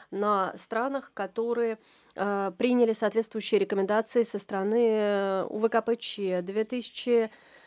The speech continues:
двадцатый год будет, э, годом, э, когда об-, договорные органы будут предметом обзора в Генеральной Ассамблее. Именно поэтому считаем необходимым распространять информацию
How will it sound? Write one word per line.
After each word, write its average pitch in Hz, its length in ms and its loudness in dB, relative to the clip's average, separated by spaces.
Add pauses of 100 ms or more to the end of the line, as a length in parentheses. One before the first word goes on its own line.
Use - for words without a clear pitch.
двадцатый 233 420 2
год 226 200 2
будет, 220 420 0
э, 208 220 4
годом, 214 680 2
э, 196 220 4
когда 196 540 0
об-, - 100 -4
договорные 214 560 4
органы 196 400 4
будут 190 400 -4
предметом 202 480 2
обзора 196 380 2
в 180 60 -14
Генеральной 202 480 0
Ассамблее. 220 320 0
Именно 226 200 2
поэтому 233 400 2
считаем 208 340 0
необходимым 214 640 0
распространять 220 720 -2
информацию 208 640 0